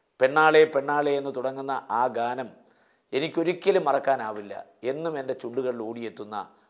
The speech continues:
ഒരു ഗാനമാണ് ചെമ്മീനിലെ പെണ്ണാളെ പെണ്ണാളെ എന്ന ഗാനം. ചവിട്ടിയാൽ കടിക്കാത്ത പാമ്പില്ലെന്നാണ്. പാമ്പ് നിരുപദ്രവകാരിയായ ഒരു ജീവിയാണ്, എന്നാലും അതിനെ ചവിട്ടിയാൽ അത് കടിച്ചിരിക്കും എന്ന് പറഞ്ഞ പോലെ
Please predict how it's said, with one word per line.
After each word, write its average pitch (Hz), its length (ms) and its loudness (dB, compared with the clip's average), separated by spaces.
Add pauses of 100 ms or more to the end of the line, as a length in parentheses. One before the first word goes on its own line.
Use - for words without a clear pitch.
(120)
ഒരു 101 140 -10
ഗാനമാണ് 98 640 -8 (260)
ചെമ്മീനിലെ 98 560 -12 (260)
പെണ്ണാളെ 104 420 -12
പെണ്ണാളെ 87 500 -20 (140)
എന്ന - 140 -20
ഗാനം. - 240 -20
ചവിട്ടിയാൽ 220 560 10
കടിക്കാത്ത 170 500 6 (180)
പാമ്പില്ലെന്നാണ്. 120 720 2 (520)
പാമ്പ് 175 400 8 (240)
നിരുപദ്രവകാരിയായ 156 1040 4
ഒരു 123 120 -4
ജീവിയാണ്, 110 640 -12 (140)
എന്നാലും 131 400 0
അതിനെ 120 220 -6
ചവിട്ടിയാൽ 110 540 -4 (220)
അത് 98 140 -8
കടിച്ചിരിക്കും - 680 -14 (600)
എന്ന് 151 160 0
പറഞ്ഞ 143 280 2
പോലെ 123 300 -2